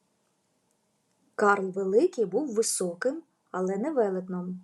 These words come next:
постано-, постановим і вродливим. Він чудово тримався,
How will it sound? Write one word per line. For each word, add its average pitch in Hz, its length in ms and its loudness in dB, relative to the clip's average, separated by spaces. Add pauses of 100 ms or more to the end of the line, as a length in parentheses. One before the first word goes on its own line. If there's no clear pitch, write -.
(420)
постано-, 220 560 0
постановим 220 680 2 (220)
і 233 120 2
вродливим. 190 760 4 (420)
Він 202 220 4
чудово 240 460 2
тримався, 208 760 -2